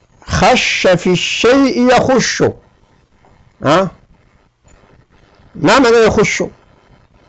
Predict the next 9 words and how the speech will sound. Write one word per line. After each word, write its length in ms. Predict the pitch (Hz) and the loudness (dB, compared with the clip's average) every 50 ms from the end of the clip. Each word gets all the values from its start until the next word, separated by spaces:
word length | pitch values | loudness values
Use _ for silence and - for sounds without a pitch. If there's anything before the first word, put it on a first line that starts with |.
| _ _ _ _ _ _ _ _ _ _ - | _ _ _ _ _ _ _ _ _ _ -2
آه، 480 | 131 143 160 175 180 156 135 123 120 117 | 0 2 4 4 4 4 2 2 0 0
دخل 480 | 147 202 220 208 220 202 202 220 220 | 2 2 2 2 2 2 2 2 2
فيه، 440 | - 262 277 277 247 175 127 117 104 - - _ _ _ _ _ | 2 2 2 2 2 0 0 -2 -6 -10 -14 _ _ _ _ _
دخل 520 | 135 165 220 202 - 185 180 180 185 175 | 0 0 0 2 2 2 2 4 2 2
فيه. 420 | 170 - 226 220 202 175 123 110 107 - - _ _ _ _ _ _ _ _ _ _ _ _ _ - | 0 0 0 0 2 2 0 -2 -4 -8 -16 _ _ _ _ _ _ _ _ _ _ _ _ _ -12
آه، 460 | - - 175 190 196 196 190 180 160 | -4 0 2 4 4 4 4 4 4
دخلت 440 | 151 165 170 - 208 220 233 214 - | 2 2 0 2 2 0 0 2 2
يا 140 | 233 226 220 | 2 2 2
الحسين. 580 | 208 165 190 190 - - 233 247 240 214 170 | 2 2 0 -2 0 2 2 2 2 2 0